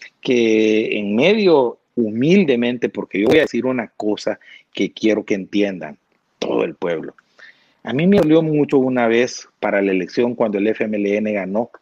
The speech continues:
la presidencia de la República. Muchas personas del pueblo habían subido y fueron al supermercado a comprar Gatorade, aguas y todo,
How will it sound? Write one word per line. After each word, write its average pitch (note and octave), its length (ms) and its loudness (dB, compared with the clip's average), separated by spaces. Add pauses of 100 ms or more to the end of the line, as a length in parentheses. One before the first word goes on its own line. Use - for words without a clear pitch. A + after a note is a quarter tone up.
la F#2+ 160 -4
presidencia G2 600 -4
de G#2+ 40 0
la G#2 120 0
República. F#2+ 640 -4 (340)
Muchas D#3+ 360 0
personas C3 760 -4
del G#2 240 -2
pueblo D3+ 380 0 (460)
habían A2+ 440 -2
subido B2+ 640 0 (480)
y A#2+ 100 -4
fueron B2 320 0
al A#2+ 120 0
supermercado G#2 720 -2
a A#2 80 -2
comprar G#2 480 -4 (300)
Gatorade, G2 640 -2
aguas F#2 640 -2
y E2 60 -10
todo, C3 400 0